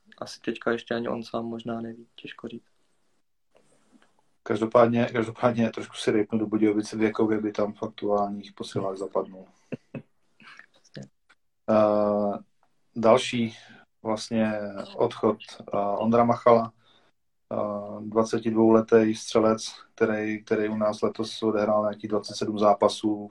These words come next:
Speaker 2: čtyři plus čtyři. Eh, kecám, dvacet, eh, šestnáct zápasů,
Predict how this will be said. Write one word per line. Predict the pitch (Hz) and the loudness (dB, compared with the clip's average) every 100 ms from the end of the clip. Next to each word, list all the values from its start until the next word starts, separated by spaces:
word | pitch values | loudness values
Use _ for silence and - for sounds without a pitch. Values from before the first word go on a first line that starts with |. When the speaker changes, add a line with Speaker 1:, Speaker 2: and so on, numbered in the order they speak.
| - | -16
Speaker 2:
čtyři | - 110 110 | -6 -2 -2
plus | 110 113 | -2 -4
čtyři. | - 107 104 107 _ - - - - - _ _ _ _ _ _ - | -2 -4 -4 -6 _ -20 -20 -20 -20 -20 _ _ _ _ _ _ -8
Eh, | - 110 110 107 107 | 0 0 2 0 -2
kecám, | - 117 117 104 101 - - - 113 | -2 0 4 4 2 -16 -20 -12 0
dvacet, | 113 113 120 113 | 0 2 0 -2
eh, | 110 110 110 113 117 113 | 0 0 2 4 4 2
šestnáct | 120 120 123 | -2 2 4
zápasů, | 113 113 117 - 113 113 | 6 6 4 2 0 0